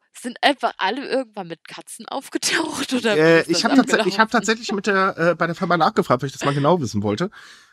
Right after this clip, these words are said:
Speaker 2: Und, äh, er hat mir das, also der Chef oder wer auch immer mir da geschrieben hat, ähm, hat,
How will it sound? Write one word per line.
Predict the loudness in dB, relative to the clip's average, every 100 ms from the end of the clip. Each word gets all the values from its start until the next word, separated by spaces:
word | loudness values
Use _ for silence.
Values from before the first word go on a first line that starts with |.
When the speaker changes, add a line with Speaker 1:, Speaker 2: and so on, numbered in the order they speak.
| _
Speaker 2:
Und, | -2 0 -2
äh, | -2 -2
er | -2
hat | -4
mir | -4
das, | -8 -8
also | -10 -8
der | -6
Chef | -6 -8 -12
oder | -10 -8 -8
wer | -8 -6
auch |
immer | -2 0
mir | 0
da |
geschrieben | -2 -4 -4 -2
hat, | -4 -6 -6
ähm, | -4 -6 -10 -10
hat, | -10 -10 -14